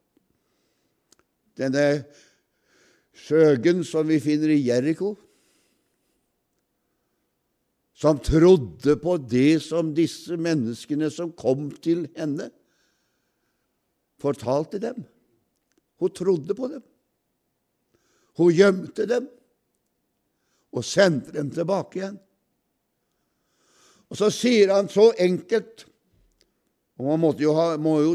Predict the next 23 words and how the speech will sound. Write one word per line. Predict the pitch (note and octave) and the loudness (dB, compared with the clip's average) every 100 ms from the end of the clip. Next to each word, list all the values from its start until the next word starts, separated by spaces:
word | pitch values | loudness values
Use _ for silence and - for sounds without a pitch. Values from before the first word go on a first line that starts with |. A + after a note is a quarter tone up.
| - | -2
tro | C3 C#3+ E3+ D3+ | 0 2 2 0
for | D#3+ | -4
å | |
få | C3+ C#3 C#3+ | -2 -4 -4
det | F3 | -6
så | F#3 | -6
enkelt. | D3+ C3 - G#2+ _ _ _ _ _ _ _ _ _ _ _ _ _ - | -6 -6 -10 -16 _ _ _ _ _ _ _ _ _ _ _ _ _ 2
Disse | F3 E3+ F#3 | 2 2 0
her, | F3 F3+ | 2 2
eh, | F#3+ F#3+ E3 - | 4 2 0 -10
speidrene | - - G3 G3 D#3 B2 D#3+ F#3 F3+ | -20 -8 0 2 2 2 -2 0 -2
sier | F3+ F3+ E3+ | -2 2 2
det | E3 C#3+ | 2 2
til | E3+ F3 | 2 2
deg: | - - _ | 0 -20 _
«Hvis | D3 F#3+ F#3 | 2 2 2
du | F3 G3 | 0 0
tar | - C#3+ E3+ G3 F#3+ | 0 -2 0 0 0
denne | G3 F3+ G3 | 0 2 0
snora, | - E3 G3+ A#3 C4 C4 D#3+ _ _ _ _ _ _ _ _ _ _ _ _ _ _ _ _ _ | 0 -2 -2 0 -2 -2 -6 _ _ _ _ _ _ _ _ _ _ _ _ _ _ _ _ _
den | D#3+ D3 | -4 -4
skarlagenfargede | F#3+ G3 D#3 D#3+ F#3+ F#3 F#3+ E3 F#3+ F#3 F#3 G3 G3+ | 0 0 2 2 2 0 -4 0 0 0 -2 -4 -8
snora, | - F#3 A3 B3 | -8 -8 -4 -4